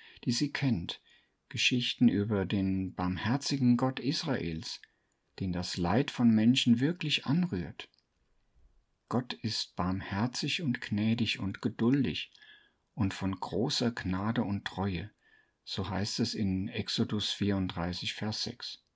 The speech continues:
Diese Worte aus der Bibel geben ihr Kraft und sie betet. Sie betet zu Gott für eine Welt, in der niemand mehr leidend am Wegesrand liegen bleibt. Eine Welt, in der auch niemand mehr den Helden spielen muss.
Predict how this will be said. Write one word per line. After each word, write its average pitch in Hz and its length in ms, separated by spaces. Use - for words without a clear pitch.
Diese 107 600
Worte 104 400
aus 98 160
der 95 140
Bibel 117 400
geben 117 260
ihr 110 140
Kraft - 460
und 95 180
sie 117 120
betet. - 580
Sie - 220
betet 135 480
zu - 220
Gott - 280
für 98 200
eine 95 260
Welt, 120 280
in 127 140
der 113 140
niemand 123 600
mehr 95 380
leidend 98 600
am 92 240
Wegesrand 104 640
liegen 98 340
bleibt. - 500
Eine 107 260
Welt, 175 220
in 170 100
der 147 200
auch 117 240
niemand 139 400
mehr 120 300
den 101 200
Helden 160 420
spielen 85 440
muss. - 380